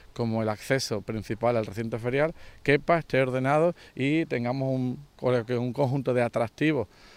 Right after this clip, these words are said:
hacia los vecinos y vecinas que finalmente provoque que esta zona que está hoy abandonada en cuanto al uso de los vecinos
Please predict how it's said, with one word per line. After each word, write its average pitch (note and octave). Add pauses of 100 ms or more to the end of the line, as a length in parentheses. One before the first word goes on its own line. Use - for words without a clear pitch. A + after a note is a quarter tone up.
(160)
hacia A#2
los A2+
vecinos C#3+
y C#3+
vecinas D3+ (280)
que C#3
finalmente C3
provoque C#3+ (240)
que B2
esta B2+
zona C3+
que A2
está B2 (140)
hoy C3
abandonada G#2+ (240)
en A2+
cuanto G#2+
al G#2
uso B2
de B2+
los B2+
vecinos D3+